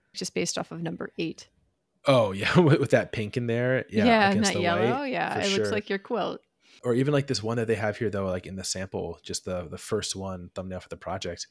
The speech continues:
Speaker 2: Collaborator guesses. I mean, I could have also seen this being, like, a Lisa X Iskra
Speaker 1: Yeah,
Speaker 2: collab, 'cause
Speaker 1: definitely.
Speaker 2: there's something about, like, the fuzziness of that and the emphasis of color and texture
Speaker 1: The, the
Speaker 2: that
Speaker 1: use
Speaker 2: feels
Speaker 1: of
Speaker 2: very
Speaker 1: line
Speaker 2: Iskra.
Speaker 1: and just, like, things disappearing into space.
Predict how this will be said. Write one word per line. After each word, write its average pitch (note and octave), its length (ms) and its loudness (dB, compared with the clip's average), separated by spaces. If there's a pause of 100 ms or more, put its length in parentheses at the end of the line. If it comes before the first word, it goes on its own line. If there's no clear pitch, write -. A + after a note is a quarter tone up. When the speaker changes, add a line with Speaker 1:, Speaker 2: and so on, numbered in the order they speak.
(500)
Speaker 2:
Collaborator G2 600 0
guesses. F2 500 -4
I F#2+ 120 -8
mean, G2 140 -8
I G2 140 -8
could C3 120 -2
have F2+ 100 -4
also F2 180 -10
seen F2+ 200 -12
this F2 100 -16
being, F2+ 200 -14
like, E2 120 -18
a E2+ 60 -12
Lisa E2+ 400 -10
X - 320 -12
Iskra - 380 -8 (760)
Speaker 1:
Yeah, G3 160 -4
Speaker 2:
collab, E3 120 -6
'cause - 60 -18
Speaker 1:
definitely. E3 380 -10
Speaker 2:
there's E3 120 -6
something G#2 260 -10
about, F#2+ 200 -8
like, G2 180 -14
the - 60 -12
fuzziness F#2+ 540 -6
of F2+ 80 -10
that F2+ 320 -6
and E2+ 80 -16
the D#2+ 80 -14
emphasis - 340 -10
of - 120 -16
color F#2 300 -8
and F2 120 -14
texture E2 600 -10 (220)
Speaker 1:
The, G3+ 180 -16
the A3+ 100 -18
Speaker 2:
that F#3 120 -6
Speaker 1:
use F3+ 80 -8
Speaker 2:
feels F3+ 160 -6
Speaker 1:
of F3+ 40 -8
Speaker 2:
very F3+ 140 -4
Speaker 1:
line D#3 160 -6
Speaker 2:
Iskra. D#3 240 -6
Speaker 1:
and D#3+ 100 -10
just, - 300 -10
like, E3+ 160 -14
things D#3+ 280 -10
disappearing - 500 -10
into F3+ 180 -14
space. - 720 -10